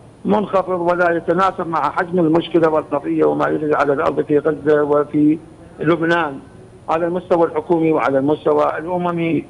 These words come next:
على المستوى الأمم المتحدة وعلى مستوى منظمات الإنسانية في العالم. نجد هناك سكوت مطبق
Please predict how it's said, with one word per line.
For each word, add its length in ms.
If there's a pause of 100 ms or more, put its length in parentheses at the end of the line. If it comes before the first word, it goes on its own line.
على 180
المستوى 380
الأمم 180
المتحدة 600
وعلى 320
مستوى 520 (340)
منظمات 560 (760)
الإنسانية 880
في 120
العالم. 680
نجد 240
هناك 440
سكوت 520
مطبق 480